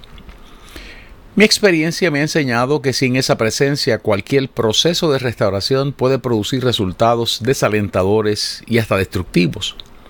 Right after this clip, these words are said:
Puede generar actitudes incorrectas y hasta tentaciones para hacer lo que no es correcto ni sabio. Sin duda alguna tenemos que explorar cómo permitir que el Señor nos restaure en las dimensiones emocionales, mentales y espirituales.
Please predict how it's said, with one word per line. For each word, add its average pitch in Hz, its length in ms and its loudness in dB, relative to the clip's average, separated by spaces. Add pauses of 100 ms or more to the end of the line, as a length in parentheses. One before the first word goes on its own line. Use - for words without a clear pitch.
(420)
Puede 104 220 4
generar 104 340 2
actitudes 107 480 0
incorrectas 123 800 -2
y - 20 2
hasta 107 220 0
tentaciones 107 760 0
para 101 220 2
hacer 113 260 0
lo 113 180 0
que 95 180 0
no 107 200 0
es 185 60 -4
correcto 104 760 -2
ni 98 180 2
sabio. 78 500 -2 (1080)
Sin 135 240 4
duda 139 200 2
alguna 123 360 -2
tenemos 113 320 -2
que 120 100 -4
explorar 107 640 2
cómo 117 300 -2
permitir 104 640 -2
que - 100 -2
el 95 80 0
Señor 101 280 0
nos 110 140 2
restaure 98 720 0
en 87 100 -4
las 92 120 -2
dimensiones 101 540 0
emocionales, 98 640 2
mentales 107 600 0
y 98 40 0
espirituales. 80 800 -2